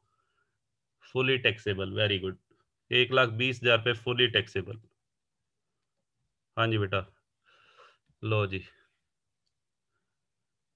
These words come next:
अगर रिटायर होता फिर बेटा वो चार पॉइंट लगाएंगे। Fully taxable हो गया एक लाख बीस हजार, तो कुछ सोचने की जरूरत ही नहीं है। अब गार्डनर सैलरी पे आ जाओ।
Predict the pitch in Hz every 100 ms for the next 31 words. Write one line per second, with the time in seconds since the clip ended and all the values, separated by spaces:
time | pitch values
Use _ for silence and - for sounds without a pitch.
0 | _ _ _ - 113 113 120 113 110 113
1 | 120 120 113 131 127 120 113 113 120 117
2 | 110 110 110 117 113 110 104 92 95 98
3 | - 113 120 110 107 113 117 113 110 123
4 | 120 117 117 117 107 107 101 101 92 90
5 | - _ _ _ _ _ _ _ - 110
6 | 120 - 117 117 120 113 110 104 117 113
7 | 113 127 120 120 120 135 127 123 110 113
8 | 110 95 95